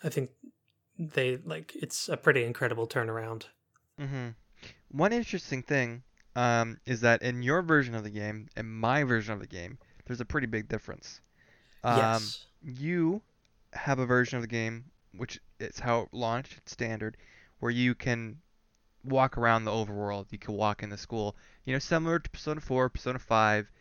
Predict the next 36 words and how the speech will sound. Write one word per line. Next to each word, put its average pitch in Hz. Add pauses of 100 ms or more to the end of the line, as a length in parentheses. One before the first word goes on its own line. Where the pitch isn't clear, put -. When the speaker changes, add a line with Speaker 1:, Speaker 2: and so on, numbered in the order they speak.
(400)
Speaker 2:
You 110
know, 110
you 107
walk 113
around, 110
you 101
interact. 107 (460)
Um, 117
you're 117
physically, 120
like, 104
moving 113
your 104
character. - (440)
In 123
the 113
portable 185
version, 110 (1120)
it's 131
more 135
like 113
an 113
overworld 107
sprite. - (600)
So 113
envision, 117
like, 104 (1800)
a 123
map. 107
Speaker 1:
It's -
like 165
a 143
point 143
and 120
click 131
game. 127